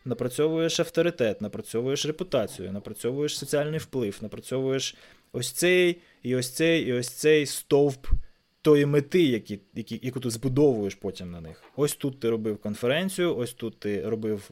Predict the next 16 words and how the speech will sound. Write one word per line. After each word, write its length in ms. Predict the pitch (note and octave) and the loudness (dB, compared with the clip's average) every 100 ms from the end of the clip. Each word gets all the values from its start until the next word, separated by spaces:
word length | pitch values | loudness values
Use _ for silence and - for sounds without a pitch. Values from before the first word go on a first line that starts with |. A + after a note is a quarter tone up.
| F#2 | -16
роботу, 640 | G#2 A#2+ A2+ F3 F#3+ F3 D#3+ | -6 -4 2 2 2 2 0
ось 140 | B2+ - | -2 -6
тут 260 | - A#2 | -8 -8
ти, 260 | - G#2+ G#2 - - _ - | -4 -4 -4 -6 -20 _ -8
е, 220 | G#2 A2 | 0 0
заснував 460 | G#2+ A#2 C3 B2 A2 | 0 -2 2 2 2
компанію, 680 | A#2 A2+ D#3+ F#3 F3+ E3+ D#3 | -2 0 2 2 2 -2 -2
ось 160 | A2+ | -4
тут 240 | - B2 - | -6 -8 -6
ти 60 | |
спілкуєшся 540 | A2 - A2+ A2+ A2+ A#2 | -10 -8 -6 -4 -4 -6
з 80 | - | -8
клієнтами. 580 | A#2+ C3 F3 E3+ D3+ D3 _ _ _ | -6 -4 -4 -2 -4 -6 _ _ _
І 160 | - E3+ | 0 2
ти 100 | E3 | 2
такий, 420 | D#3+ D#3 D3+ B2+ | 2 2 0 0